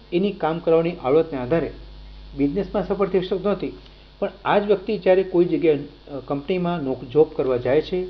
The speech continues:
નોકરી કરવા જાય છે, ત્યારે એમાં સફળ થાય છે, કેમ કે એની બોલચાલની ભાષા, એનો સ્વભાવ,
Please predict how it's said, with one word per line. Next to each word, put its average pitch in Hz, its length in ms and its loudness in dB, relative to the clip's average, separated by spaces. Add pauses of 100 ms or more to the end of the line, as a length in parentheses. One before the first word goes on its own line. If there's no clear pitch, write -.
(100)
નોકરી 139 260 0
કરવા 123 240 0
જાય 131 240 0
છે, 175 100 -6
ત્યારે 180 220 0
એમાં 175 300 -2
સફળ 214 260 2
થાય 208 220 6
છે, - 160 -2 (600)
કેમ 196 140 4
કે 196 180 2
એની 202 240 0 (200)
બોલચાલની 156 460 2
ભાષા, 127 440 -2 (520)
એનો 160 180 -2
સ્વભાવ, 127 500 2